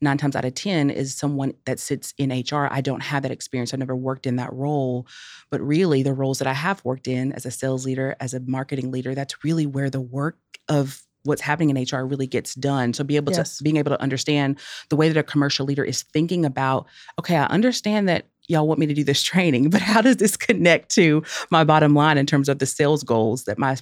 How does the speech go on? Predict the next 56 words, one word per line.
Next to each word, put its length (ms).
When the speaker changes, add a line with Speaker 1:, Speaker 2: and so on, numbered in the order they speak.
Speaker 1:
team 200
is 100
responsible 480
for?" 220
And 80
being 140
able 180
to 100
speak 480
that 180
language 600
to 120
an 80
executive 460
leader 240
and 140
helping 320
them 160
understand 540
that 100
the 60
work 200
of 80
D 160
E 40
I 180
really 420
is 120
about 260
the 40
work 220
of 200
leadership 440
development, 560
I 60
think 120
is 120
really 180
what 160
has 140
helped 320
me 300
to 180
accelerate. 640
And 120
of 120
course, 540
you 100
know, 180
I'd 140
be 80
remiss 340
if 80
I 60
didn't 200
mention 440